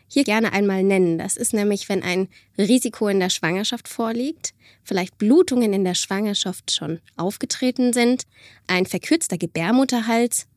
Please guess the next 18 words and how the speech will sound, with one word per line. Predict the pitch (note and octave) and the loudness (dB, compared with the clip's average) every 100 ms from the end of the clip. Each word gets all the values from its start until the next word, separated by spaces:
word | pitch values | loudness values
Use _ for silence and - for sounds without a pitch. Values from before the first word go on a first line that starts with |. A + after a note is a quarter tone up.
| - | -18
vorliegt | - A#3 A#3+ B3 - - | -2 0 2 2 -2 -8
oder | G3+ A3+ A3 A3+ - - - - | -2 4 4 2 -4 -20 -12 -2
wenn | G#3 A3 | 0 0
ihr | G#3 | -2
vielleicht | G#3 G3+ G3 G3 | -2 0 0 -2
in | - G3 | -4 -4
der | F3+ | -4
vorherigen | - F3 - F#4 E4+ G#3+ F3+ | -6 -6 -2 2 2 2 0
Schwangerschaft | - - E3+ F3 F3 F3 - - | -2 -4 -4 -4 -4 -6 -8 -4
eine | F3+ F3 | -4 -4
Früh- | - A#3+ B3 | -2 0 0
oder | G#3+ G#3 G3+ - _ | 0 0 0 -2 _
Fehlgeburt | - D#4+ C4+ F3 - D3 - | 2 4 6 2 -2 -8 -8
hattet, | E3 - B3 - - _ | -8 -6 -6 -6 -12 _
bei | G3 | 0
einer | F#3 F#3 | 2 0
Plazenta | F3+ E3+ F#3 F3+ - | 0 -4 -4 -4 -2
previa, | A#3 B3 A#3+ A3+ | 0 2 4 2